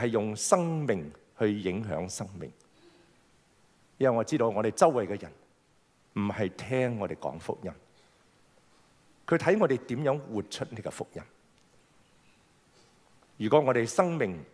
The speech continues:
唔檢點，我哋會絆倒人。我懇求你幫助我哋每一位弟兄姊妹，特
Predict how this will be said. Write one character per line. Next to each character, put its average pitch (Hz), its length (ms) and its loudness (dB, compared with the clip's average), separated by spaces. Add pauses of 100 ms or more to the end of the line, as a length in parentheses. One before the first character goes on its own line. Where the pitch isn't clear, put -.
(280)
唔 104 80 -4 (120)
檢 95 340 -6
點， 80 200 -6 (840)
我 120 100 2
哋 104 80 2
會 101 120 4
絆 85 280 -2
倒 82 160 -4
人。 73 160 -12 (1300)
我 123 100 4
懇 120 160 0
求 123 120 -2
你 104 100 0
幫 139 220 2
助 120 100 0
我 98 140 0
哋 82 180 -8 (760)
每 110 200 0
一 135 60 4
位 95 380 0 (1800)
弟 95 100 0
兄 90 100 -4
姊 - 140 -8
妹， 85 200 -10 (960)
特 139 80 4